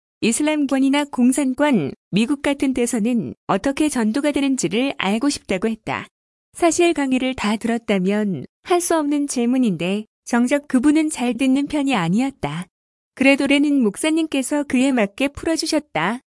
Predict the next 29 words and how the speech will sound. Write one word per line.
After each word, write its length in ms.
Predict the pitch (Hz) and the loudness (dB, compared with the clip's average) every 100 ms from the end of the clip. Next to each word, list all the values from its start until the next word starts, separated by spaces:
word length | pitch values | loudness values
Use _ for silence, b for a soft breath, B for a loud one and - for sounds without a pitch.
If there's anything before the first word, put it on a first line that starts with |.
| _ _ _ | _ _ _
다음 340 | - 233 269 277 | 0 2 2 2
분은 320 | 240 269 269 - | 2 2 0 0
어제 240 | 185 277 | -2 0
우리와 460 | 269 240 277 302 302 | 2 2 2 0 -2
잠시 400 | 233 214 - 285 | 0 0 0 0
대화를 420 | 240 233 262 262 | 0 0 0 0
나누었던 880 | 196 165 214 247 - 262 262 151 - _ - | 0 0 -2 -2 -4 -4 -2 -4 -8 _ -6
바로 300 | 202 247 285 | -2 0 0
그 120 | 262 | 0
전도자다. 760 | 233 294 269 277 262 220 160 214 _ _ _ - | -2 0 -2 -2 -2 -2 -2 -4 _ _ _ -2
이 160 | 233 240 | 0 2
말씀을 480 | 185 - 254 277 | 0 -2 -2 -2
듣게 300 | - 220 277 | -2 -4 -2
되어서 440 | 247 220 214 233 233 | 0 0 -2 -2 -4
감사하다. 800 | - 202 214 302 196 165 175 226 _ _ _ _ | -4 -4 -2 -2 -2 -2 -4 -8 _ _ _ _
복음이 460 | - 240 262 262 262 | 0 2 2 -2 -2
이토록 400 | 202 196 277 277 | -4 -2 -2 -2
깊은 340 | - 226 302 285 | -2 0 0 0
것인지를 580 | 254 - 233 320 240 | 0 0 -2 -2 0
몰랐다. 680 | 196 185 226 262 - 147 160 - _ _ _ - | 2 2 0 -2 -6 -8 -8 -12 _ _ _ -2
이 160 | 226 233 | -2 0
귀한 260 | 226 285 320 | 0 2 2
복음은 480 | 262 214 262 302 302 | 2 2 2 0 -2
전달되어야 760 | 214 180 202 285 285 277 277 | -2 -2 0 0 0 0 0
한다. 440 | 262 226 139 156 226 _ _ _ - | -2 -2 -4 -4 -10 _ _ _ 0
우리에게 460 | 233 294 302 294 | 4 4 4 0
바로 240 | 285 277 294 | 0 0 0
그 240 | - 262 | 0 -2
책임, 500 | - 302 262 262 269 | -2 -6 -2 -2 -4